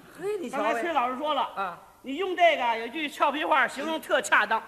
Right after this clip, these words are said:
Speaker 1: 说什么呀？
Speaker 2: 武大郎加夜猫子。
Speaker 1: 什么意思？
Speaker 2: 什么人玩什么鸟。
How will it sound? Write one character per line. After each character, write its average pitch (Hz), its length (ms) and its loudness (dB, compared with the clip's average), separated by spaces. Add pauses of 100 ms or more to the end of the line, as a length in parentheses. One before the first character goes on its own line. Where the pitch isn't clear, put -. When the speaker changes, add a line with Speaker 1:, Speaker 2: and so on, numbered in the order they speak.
(140)
Speaker 1:
说 226 120 -4
什 175 100 -6
么 170 60 -6
呀？ 202 100 -6 (200)
Speaker 2:
武 415 140 0
大 440 120 6
郎 370 240 8
加 381 160 6
夜 359 180 4
猫 339 260 6
子。 226 120 -4 (160)
Speaker 1:
什 196 120 0
么 254 80 -4
意 262 140 -2
思？ 165 140 -8 (100)
Speaker 2:
什 311 160 4
么 392 80 0
人 349 180 4
玩 320 160 6
什 311 80 -2
么 302 100 0
鸟。 170 280 -4